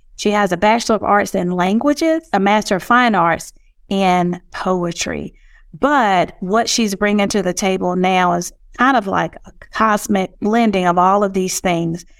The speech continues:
And she currently holds certifications in Kripalu Yoga, Yoga Nidra, and mind-body meditation. And so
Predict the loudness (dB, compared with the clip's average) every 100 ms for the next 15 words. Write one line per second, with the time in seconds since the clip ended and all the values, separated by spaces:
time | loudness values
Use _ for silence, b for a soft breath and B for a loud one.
0 | _ -6 -4 -4 -6 0 2 2 2 0
1 | -2 -4 -8 -14 _ _ _ -20 _ _
2 | -6 -2 0 0 -2 -2 -2 0 -2 -2
3 | -2 -2 -6 -4 -2 0 -2 -6 -4 -6
4 | -2 0 2 2 2 2 2 2 4 4
5 | 0 -4 b b b -2 0 2 0 0
6 | 0 -2 -2 2 4 4 4 2 -2 B
7 | _ -6 -2 0 0 0 -4 0 2 4
8 | 4 0 -2 -2 0 -2 -4 -8 -8 -4
9 | -2 -2 -4 -6 -6 -8 -8 -8 -6 -6
10 | -2 0 2 0 -2